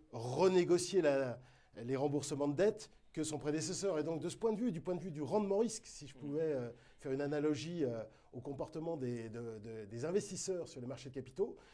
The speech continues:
Speaker 1: j'ai envie de dire que le, le choix d'Alexis Tsipras est, est logique. Il y a une leçon pour la classe politique française aussi,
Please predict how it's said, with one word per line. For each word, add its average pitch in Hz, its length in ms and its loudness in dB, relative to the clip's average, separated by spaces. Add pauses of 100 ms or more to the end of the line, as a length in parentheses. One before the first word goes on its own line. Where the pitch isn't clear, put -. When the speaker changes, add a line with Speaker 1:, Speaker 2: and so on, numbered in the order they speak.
(140)
Speaker 1:
j'ai 135 100 -6
envie 139 160 -4
de 123 60 -8
dire 220 240 -4
que 156 80 -4
le, 131 320 -2
le 123 120 -4
choix 175 220 -4
d'Alexis 127 360 -4
Tsipras 151 500 -8
est, 120 240 -8
est 127 80 -6
logique. 147 320 0
Il 127 40 0
y - 20 2
a 127 40 0
une 127 80 0
leçon 180 360 2
pour - 120 -8
la 123 80 -6
classe 127 180 -12
politique 110 300 -14
française 110 480 -12
aussi, 92 200 -20